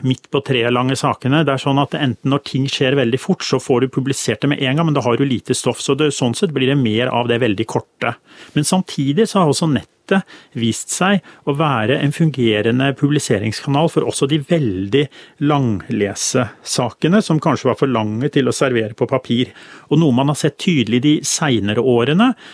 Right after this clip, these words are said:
er også det at det utvikles nye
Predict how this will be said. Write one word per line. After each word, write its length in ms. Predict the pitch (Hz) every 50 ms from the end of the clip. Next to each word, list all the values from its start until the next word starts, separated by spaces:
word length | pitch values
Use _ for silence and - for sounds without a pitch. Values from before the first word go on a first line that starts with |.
| - - -
er 180 | 151 143 160 170
også 320 | - 139 127 - - 156
det 160 | 135 127 113
at 160 | 101 - -
det 80 | - -
utvikles 560 | 113 107 101 - - 120 - - 143 139 - - 165
nye 560 | 165 165 165 147 131 117 107 107 117 135 160